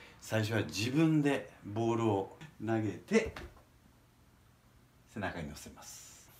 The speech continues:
投げて、こうですね。えー、チャレンジしてみてください。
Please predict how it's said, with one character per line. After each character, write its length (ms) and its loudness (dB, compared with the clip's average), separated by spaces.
投 160 -4
げ 140 -4
て、 400 -2
こ 140 -12
う 20 -8
で 80 -14
す 140 -12
ね。 220 2
え 280 -2
ー、 0 -
チ 120 2
ャ 20 6
レ 80 8
ン 60 4
ジ 120 2
し 60 -2
て 100 4
み 60 6
て 80 6
く 80 2
だ 80 -2
さ 120 -8
い。 40 -12